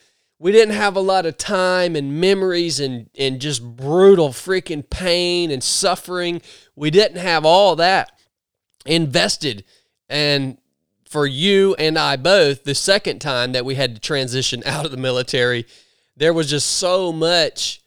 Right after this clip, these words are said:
time and effort invested, and you, you had your, your, your vision was much more established. Like, your vision of what your, the rest of your life and your career was going to look like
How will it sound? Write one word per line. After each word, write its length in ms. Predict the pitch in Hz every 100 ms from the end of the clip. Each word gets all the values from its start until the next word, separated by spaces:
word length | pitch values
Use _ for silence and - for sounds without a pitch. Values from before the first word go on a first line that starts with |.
| _ _ _
time 520 | - 165 170 165 156
and 160 | 127 110 -
effort 540 | 147 160 180 156 - - _ _ -
invested, 720 | 147 139 113 151 156 - 156
and 160 | 131 131
you, 160 | 147 147
you 180 | 151 156
had 480 | - 190 175 160 131 _ _ _
your, 320 | 160 190 -
your, 460 | 165 180 190 175 143 -
your 260 | 165 170
vision 920 | 135 123 143 254 269 160 156 135 160 - _ _ _ -
was 260 | 160 147
much 320 | 180 220 -
more 220 | 202 208 160
established. 1000 | 135 - - 175 151 135 110 - - - -
Like, 260 | 160 165
your 140 | 180 156
vision 500 | 131 233 240 208 190
of 140 | 147
what 440 | 139 160 196 180
your, 380 | 170 180 175 160
the 140 | 151 151
rest 380 | 147 175 185 180
of 160 | 151
your 180 | 147 151
life 360 | 151 151 156 151
and 140 | 147
your 120 | 139
career 500 | - 143 143 180 151
was 220 | 139 131
going 320 | 123 151 147 123
to 60 |
look 260 | 131 185 -
like 380 | 127 113 110